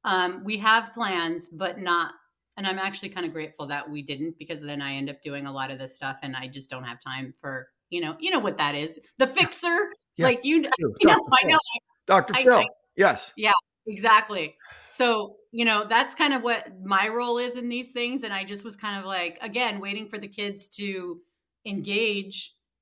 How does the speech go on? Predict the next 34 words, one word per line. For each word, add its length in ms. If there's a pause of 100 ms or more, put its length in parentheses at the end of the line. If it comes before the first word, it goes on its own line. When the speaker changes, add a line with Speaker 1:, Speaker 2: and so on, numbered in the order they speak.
Speaker 1:
and 360
they 120
kinda 260
never 320
took 240
lift 300
off. 320
So 260
they 120
were 120
talking 540
about 400
it. 260 (600)
And 120
I'm 200
just 180
like, 260
"You 80
know 140
what? 380
Until 360
I 140
see 240
some 220
action." 800 (920)
Speaker 2:
Yeah. 220 (160)
Speaker 1:
So 180 (300)
what 140
about 180
you 80
guys? 320 (600)
Speaker 2:
Ugh. 320 (1600)
Yes. 720 (1400)
<sighs> 80